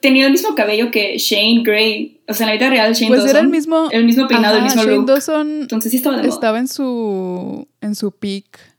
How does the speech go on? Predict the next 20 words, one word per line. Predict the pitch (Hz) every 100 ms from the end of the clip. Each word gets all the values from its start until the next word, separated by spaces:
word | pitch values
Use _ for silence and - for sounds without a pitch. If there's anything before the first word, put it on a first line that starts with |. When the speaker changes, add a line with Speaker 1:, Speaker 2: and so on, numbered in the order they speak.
| -
Speaker 2:
Bueno, | 240 247 254
Speaker 1:
Ujú. | 240
Speaker 2:
tuvo | 240 247
muchos | 247 214
peaks | - 196 185 -
Shane | 202 190
Dawson | 190 202
en | 180
su | 196
carrera, | 180 175 165
pero | 180
en | 190
su | 190
primer, | 185 180 180 180 185
Speaker 1:
Sí. | 214 214 - _ _ _ _ _ _
Speaker 2:
eh, | 202 190 185 175 170 185
Speaker 1:
Ujú. | -
Speaker 2:
gran | 196 180 180 180 180 180 175 170 - -
Speaker 1:
Peak. | 220 -
Speaker 2:
fase | - - 190 185 196 185 202 226